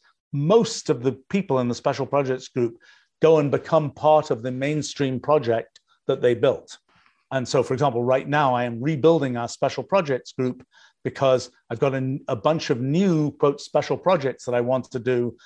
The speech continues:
that don't fit in anywhere else. And the people who were sort of in the previous generation of special projects group have become mainstream project people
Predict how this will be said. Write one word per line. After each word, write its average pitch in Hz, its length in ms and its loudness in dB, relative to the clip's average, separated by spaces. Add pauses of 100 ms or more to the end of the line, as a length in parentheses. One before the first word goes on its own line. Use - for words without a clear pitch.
(120)
that 139 80 0
don't 151 220 2
fit 156 200 0
in 139 160 0
anywhere 120 360 -2
else. - 460 -2 (460)
And 131 300 -4 (160)
the 120 60 -4
people 160 360 2
who 139 80 2
were 135 100 6
sort 135 220 0
of 127 40 -4
in 139 140 0
the 127 80 -2
previous 160 460 0
generation 143 580 0
of 113 100 -6
special 135 300 -2
projects 131 460 -2
group 127 260 -4 (320)
have 135 160 -2
become 139 400 0
mainstream 139 720 -2
project 135 480 0
people 120 500 -2